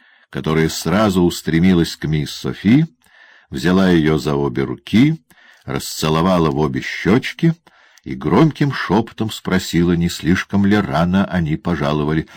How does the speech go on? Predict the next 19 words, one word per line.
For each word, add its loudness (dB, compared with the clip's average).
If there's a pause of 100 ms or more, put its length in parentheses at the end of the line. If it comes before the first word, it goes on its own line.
(160)
"Нет, 2
что 0
вы", — 2 (420)
ответила -2
мисс -6
Софи. -6
"Милочка 0
моя", — -2 (640)
таким -2
же -4
шепотом -2
продолжала -2
мисс -4
Чекс. -10 (640)
"Как 0
меня 2
донимали, 0 (600)
как 2
мучили! -2